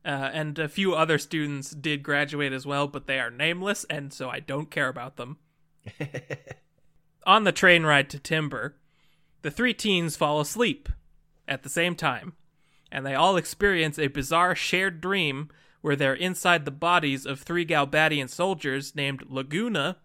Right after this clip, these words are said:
Speaker 1: Ward, and Kiros.
Speaker 2: I mean, Laguna's an interesting name.
Speaker 1: After they, uh, experience this weird dream where they are controlling other people's bodies,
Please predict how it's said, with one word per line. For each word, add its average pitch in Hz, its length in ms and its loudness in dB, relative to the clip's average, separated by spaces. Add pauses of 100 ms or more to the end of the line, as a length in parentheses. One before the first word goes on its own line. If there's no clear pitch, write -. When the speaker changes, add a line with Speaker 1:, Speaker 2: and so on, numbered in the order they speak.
(340)
Speaker 1:
Ward, 156 560 0 (180)
and 135 220 -10
Kiros. 135 680 -4 (280)
Speaker 2:
I 113 120 -6
mean, 123 260 -8 (200)
Laguna's 151 600 -6
an 85 100 -8
interesting 76 580 -12
name. 65 320 -14 (460)
Speaker 1:
After 214 320 4
they, 139 460 -2 (120)
uh, 131 360 -6 (100)
experience 143 520 -2
this 147 200 -6
weird 139 260 -2
dream 147 320 -4
where 147 140 -2
they 135 160 0
are 131 80 0
controlling 147 600 -4
other 139 260 -4
people's 143 380 -6
bodies, 143 580 -4